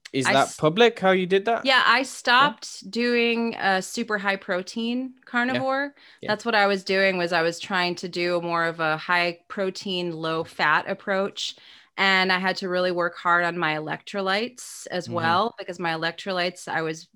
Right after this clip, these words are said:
Speaker 2: very dehydrated.
Speaker 1: Yeah.
Speaker 2: And, um, I also have worked a lot on healing my gut as well. So those are the main things that I did. And now my numbers are all really good.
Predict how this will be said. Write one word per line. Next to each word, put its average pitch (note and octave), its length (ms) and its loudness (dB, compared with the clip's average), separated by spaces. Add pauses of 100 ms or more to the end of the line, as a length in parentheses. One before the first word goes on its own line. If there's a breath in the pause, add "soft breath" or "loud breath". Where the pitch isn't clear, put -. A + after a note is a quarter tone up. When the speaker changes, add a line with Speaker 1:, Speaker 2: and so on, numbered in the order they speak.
Speaker 2:
very F3 300 -2
dehydrated. F#3+ 880 -2 (440 loud breath)
Speaker 1:
Yeah. F3+ 440 4
Speaker 2:
And, F3 320 -2
um, E3 560 2 (260)
I F3+ 140 2
also F3+ 360 0
have E3+ 200 -2
worked D#3+ 260 -4
a E3 60 -4
lot D#3 220 0
on D3+ 120 -6
healing D#3+ 380 -6
my C#3+ 140 -6
gut C#3+ 380 -8
as D3 160 -12
well. C3+ 280 -8
So E3 180 -8
those F#3 260 -4
are F3+ 60 -4
the E3 120 -4
main D#3+ 340 -2
things D3+ 300 -8
that D3+ 100 -8
I D3 100 -6
did. D3+ 320 -2
And D3+ 140 -4
now D3+ 260 -2
my D3 420 -2
numbers D3 420 -6
are D3+ 100 -6
all C#3+ 180 -6
really C#3+ 220 -10
good. B2 360 -12